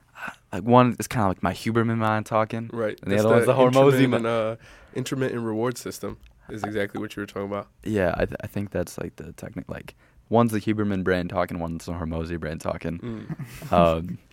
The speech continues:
Speaker 1: but that's what, I mean, that's where, like, my head would go.
Speaker 2: Okay.
Speaker 1: I think just f-, framing it as a mountaintop in your head is, like, kinda where the problem stems.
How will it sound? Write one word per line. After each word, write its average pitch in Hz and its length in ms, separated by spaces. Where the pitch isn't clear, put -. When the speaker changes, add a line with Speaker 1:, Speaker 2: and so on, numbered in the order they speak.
Speaker 1:
but 107 220
that's 107 340
what, 95 400
I 101 80
mean, 104 140
that's 104 220
where, 98 260
like, - 180
my 87 180
head 90 240
would - 140
go. - 320
Speaker 2:
Okay. - 240
Speaker 1:
I 107 120
think 139 200
just 131 300
f-, - 60
framing 110 520
it 107 60
as 98 100
a 87 60
mountaintop 82 500
in 82 80
your - 100
head 85 200
is, 85 120
like, - 120
kinda 82 200
where 82 120
the - 60
problem - 280
stems. - 480